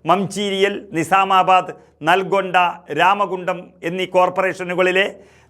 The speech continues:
നാനൂറ്റിപ്പതിനാല് വാർഡുകളും അതുപോലെ നൂറ്റിപ്പതിനാറ് മുനിസിപ്പാലിറ്റികളിലെ രണ്ടായിരത്തി അഞ്ഞൂറ്റി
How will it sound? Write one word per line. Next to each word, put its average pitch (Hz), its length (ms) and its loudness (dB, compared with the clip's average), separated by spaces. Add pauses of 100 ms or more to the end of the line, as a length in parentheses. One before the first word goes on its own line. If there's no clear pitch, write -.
(140)
നാനൂറ്റിപ്പതിനാല് 208 1120 2
വാർഡുകളും 185 520 2 (240)
അതുപോലെ 190 340 2 (420)
നൂറ്റിപ്പതിനാറ് 208 920 0
മുനിസിപ്പാലിറ്റികളിലെ 190 1040 -2 (400)
രണ്ടായിരത്തി 196 640 2 (200)
അഞ്ഞൂറ്റി 190 420 -6